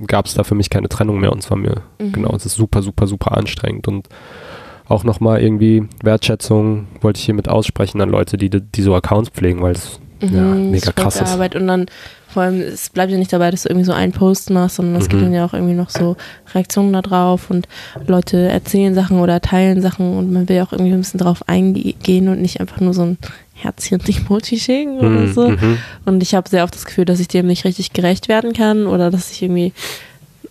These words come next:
Speaker 2: dann halt irgendwie unterwegs bin und das checke und denke so, wow, oh krass, okay, ähm, pf, weiß gar nicht, was ich dazu sagen soll, <laughs> so.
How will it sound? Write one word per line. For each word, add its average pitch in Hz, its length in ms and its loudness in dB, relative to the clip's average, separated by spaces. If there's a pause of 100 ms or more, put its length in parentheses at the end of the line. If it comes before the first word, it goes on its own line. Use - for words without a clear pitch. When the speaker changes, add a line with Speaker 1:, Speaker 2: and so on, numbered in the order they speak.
(120)
Speaker 2:
dann 170 220 0
halt 180 260 0
irgendwie 180 180 0
unterwegs 185 420 0
bin 180 120 0
und 175 60 2
das 185 160 -6
checke - 320 0
und 185 100 0
denke 185 200 2
so, 185 120 0
wow, 185 280 2
oh - 60 -6
krass, 190 300 -4
okay, 185 380 2
ähm, 185 240 -4
pf, - 260 -16
weiß 175 140 -8
gar 185 120 -6
nicht, 190 120 -6
was 180 80 -4
ich 175 60 -6
dazu 175 240 -10
sagen 196 280 -2
soll, 190 260 2
<laughs> - 20 -2
so. 220 260 0